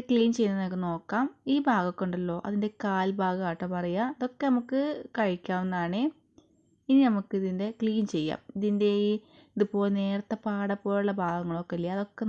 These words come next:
നമുക്കിതിന്ന് എടുത്ത് കളയണം. വളരെ സിമ്പിളാണ് ട്ടോ എടുത്ത് കളയാനൊക്കെ.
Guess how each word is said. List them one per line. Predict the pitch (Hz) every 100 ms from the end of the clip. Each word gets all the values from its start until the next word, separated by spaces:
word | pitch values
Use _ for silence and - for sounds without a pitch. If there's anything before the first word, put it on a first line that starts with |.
| 202
നമുക്കിതിന്ന് | 175 185 180 175 185 285 277 190
എടുത്ത് | 180 185 180
കളയണം. | 175 170 165 196 320 - - _ _ _ _ _ _ _ _ _ _ _ _ _ _ _ _ - - _ _ - 247 240
വളരെ | 254 320 349
സിമ്പിളാണ് | 269 240 233 240 208 202
ട്ടോ | 202
എടുത്ത് | 190 - 208
കളയാനൊക്കെ. | 202 196 190 185 190 -